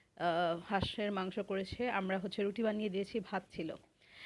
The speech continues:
আর এখানে বড় বোনের বাসায় এসে বাচ্চারা দেখেন কি নাচ নাচছে, ডিজে পার্টির নাচ।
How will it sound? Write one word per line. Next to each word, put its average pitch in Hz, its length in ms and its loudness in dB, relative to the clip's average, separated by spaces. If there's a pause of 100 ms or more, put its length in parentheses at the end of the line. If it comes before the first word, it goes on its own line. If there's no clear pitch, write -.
(160)
আর 214 120 4
এখানে 247 260 4
বড় 208 220 6
বোনের 220 220 0
বাসায় 202 360 4
এসে 196 180 -2
বাচ্চারা 196 380 2
দেখেন 196 280 0
কি 220 200 -2
নাচ 208 300 -4
নাচছে, 196 360 -2
ডিজে 202 300 0
পার্টির 202 400 2
নাচ। 202 300 0